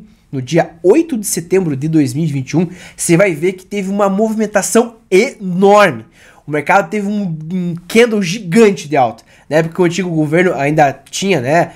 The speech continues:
Era ainda, era o antigo governo ainda, né? Nesses dias próximo ao feriado de sete de setembro,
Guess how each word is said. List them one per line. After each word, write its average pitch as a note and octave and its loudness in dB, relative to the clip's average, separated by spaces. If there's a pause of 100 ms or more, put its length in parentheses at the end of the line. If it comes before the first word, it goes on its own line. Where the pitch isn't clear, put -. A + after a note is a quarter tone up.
(120)
Era C3 2
ainda, C3 0 (120)
era A#2+ -6
o B2+ -2
antigo C#3+ -2
governo D3 4
ainda, F3+ 2 (400)
né? D3 -4 (100)
Nesses E3 -4
dias F3+ 2
próximo F#3 -2
ao D#3 0
feriado D#3 0
de - -16
sete D3+ -6
de - -10
setembro, F3 0